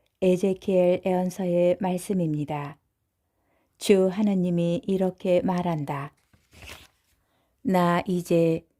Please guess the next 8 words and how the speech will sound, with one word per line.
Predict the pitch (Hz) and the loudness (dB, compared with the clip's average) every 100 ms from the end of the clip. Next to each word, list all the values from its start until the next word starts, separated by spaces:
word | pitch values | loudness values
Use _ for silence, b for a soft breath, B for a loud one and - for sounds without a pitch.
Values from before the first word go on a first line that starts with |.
| - | -4
이스라엘 | 214 202 190 180 180 180 - | -2 0 2 4 4 2 -2
자손들이 | 208 196 185 180 180 175 | -8 -6 -4 -2 -2 -2
떠나가 | 196 196 185 180 180 | -4 -6 -4 -4 -6
사는 | - 185 180 180 - | -2 -2 0 -2 -2
민족들 | 196 185 185 - 190 185 | 0 2 0 -2 -4 -4
사이에서 | 208 185 165 160 156 165 156 151 _ _ | -4 -2 0 0 0 0 0 -2 _ _
그들을 | - 190 185 185 185 | 0 2 2 2 0
데려오고 | - 190 180 151 - 156 147 | -2 0 2 0 -2 -4 -4